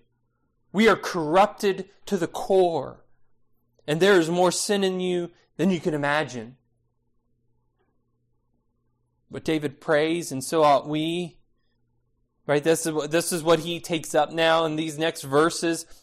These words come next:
He prays to God, and what does he pray? First, he starts off and says, "Declare me innocent from hidden faults." Give me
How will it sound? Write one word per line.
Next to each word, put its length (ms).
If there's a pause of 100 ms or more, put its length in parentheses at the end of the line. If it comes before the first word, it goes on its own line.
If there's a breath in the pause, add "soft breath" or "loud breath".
He 120
prays 640
to 80
God, 420
and 100
what 80
does 180
he 100
pray? 560 (340 soft breath)
First, 260
he 80
starts 380
off 260
and 100
says, 180
"Declare 340
me 180
innocent 440
from 180
hidden 240
faults." 460 (1200 soft breath)
Give 240
me 340